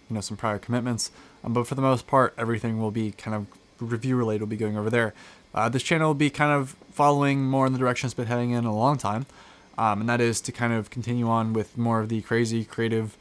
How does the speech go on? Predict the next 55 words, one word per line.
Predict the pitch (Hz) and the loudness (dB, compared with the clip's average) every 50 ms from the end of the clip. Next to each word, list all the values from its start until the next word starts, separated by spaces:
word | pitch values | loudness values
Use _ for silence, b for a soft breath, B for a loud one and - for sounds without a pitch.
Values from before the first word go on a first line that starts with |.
| B B B B B B B B | B B B B B B B B
weird | - 156 165 160 - | 4 6 6 6 6
things | - 147 143 139 143 135 - | 6 4 6 4 4 2 2
that, | - 127 123 123 123 | 4 4 6 6 6
uh, | 120 120 120 120 120 117 | 6 6 6 6 4 2
I | - 120 120 | 0 -2 -4
come | - - - 127 | -4 -4 -2 0
up | 120 117 - 131 | 0 0 2 2
with. | 123 120 - - B B B B B B B _ - - | 0 0 -2 -6 B B B B B B B _ -8 -6
I | 139 143 | -2 0
think | 165 208 220 | 2 2 4
that's | 214 196 - - - - | 2 2 0 -4 -6 -2
the | 175 | 2
direction | 165 175 175 170 - 175 | 2 4 4 2 2 0
the | 165 | 0
channel's | - 175 170 165 151 | 2 2 2 0 0
been | 156 143 | 0 0
heading | 156 156 156 | 0 0 0
in | 139 | 0
a | 135 | 2
long | 135 135 131 | 2 2 2
time, | 123 - 127 113 104 104 | 2 2 0 0 0 0
and | 104 104 | 0 0
breaking | 117 117 117 - 120 | 0 0 0 -2 -2
off | 117 113 110 | -2 -2 -2
the | - 113 | -2 -4
review | 107 107 107 113 | -4 -2 -4 -4
channel | 107 - 120 113 107 104 104 - B B B B B B B - | -4 -2 -2 -2 -2 -2 -4 -6 B B B B B B B -2
uh, | - 107 101 | 0 2 2
to | 98 104 | 2 0
separately | - - 120 107 113 104 110 113 110 | 0 0 0 0 0 0 0 -2 -2
handle | 101 110 117 117 113 113 | -2 -2 -2 0 0 0
those | 107 110 110 104 | 0 -2 -2 -4
kind | - - 117 113 | -4 -4 -4 -4
of | 107 98 | -4 -4
content, | - - 113 110 104 - 110 110 107 - | -4 -2 -2 -2 -2 -2 -4 -4 -4 -4
you | 113 107 | -6 -6
know, | 101 | -6
checking | - - 110 113 110 | -4 -6 -4 -4 -4
out | 104 101 90 - | -4 -6 -6 -6
cool | - 123 110 | -6 -6 -4
stuff | 101 - - 107 101 - | -4 -4 -4 -4 -4 -4
as | 107 104 107 | -6 -4 0
well. | 117 117 110 107 B B B B B B | 2 2 2 0 B B B B B B
I | - 113 | -4 -2
think | 120 127 123 | 0 0 0
that's | 123 117 - | 0 -2 -2
definitely, | - - 120 110 123 117 113 113 110 104 - - | 0 0 0 0 0 -2 -2 -2 -4 -4 -6 -6
uh, | 107 104 101 101 101 98 98 92 - - - | -6 -4 -2 -2 -2 -2 -4 -8 -12 -16 -8
something | - - 139 131 127 120 117 | -4 -2 0 0 0 0 0
also | 120 131 120 - - 123 113 | 0 0 0 2 2 0 0
that | 101 92 - | 0 -2 -2
needed | 117 120 120 120 113 98 | -2 0 2 2 0 0
to | 104 | -2
happen. | - 113 104 101 - 101 95 98 | -2 0 0 0 -2 -6 -10 -8
So, | - - 120 117 113 110 | -2 0 2 2 2 0